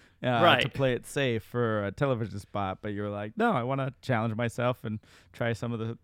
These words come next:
Speaker 1: sleight of hand you've been working on for a long time now and
Speaker 2: Yeah.
Speaker 1: see how it plays under fire, under test conditions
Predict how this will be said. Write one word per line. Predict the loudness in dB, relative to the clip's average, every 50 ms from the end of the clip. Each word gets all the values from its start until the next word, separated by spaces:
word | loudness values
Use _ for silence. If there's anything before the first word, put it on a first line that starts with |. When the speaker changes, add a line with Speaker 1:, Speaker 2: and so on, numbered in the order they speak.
| -20 -20 -20 _
Speaker 1:
sleight | -12 -6 -4 -2 -2
of | -2 -2
hand | -2 -2 -2 -2 -2 -2
you've | -4 -4 -4
been | -6 -6 -4
working | -4 -4 -4 -6 -8 -6 -6
on | -4 -2 -2 -2 -2 -4
for | -4 -6 -6
a | -6
long | -4 -2 -2 -2 -2 -4
time | -4 -4 -4 -4 -4 -4 -4 -4
now | -4 -4 -2 -2 -2 -2 -2
and | -2 -4 -6 -8 -10 -14 _ -20 -20 -20 -16 -8 -2
Speaker 2:
Yeah. | 2 4 4 4 4 2 0 -8 -18 _ _ _
Speaker 1:
see | -8 -6 -2 -2
how | 0 0 0 0
it | -2 -4
plays | -2 0 2 2 4 4
under | 2 2 2 0
fire, | 0 2 2 2 2 4 4 4 4 4
under | 6 6 6 6 4 4 2
test | 0 0 2 2 2 2 0
conditions | 0 2 2 2 2 2 2 2 2 2 2 0 -2 -8 -14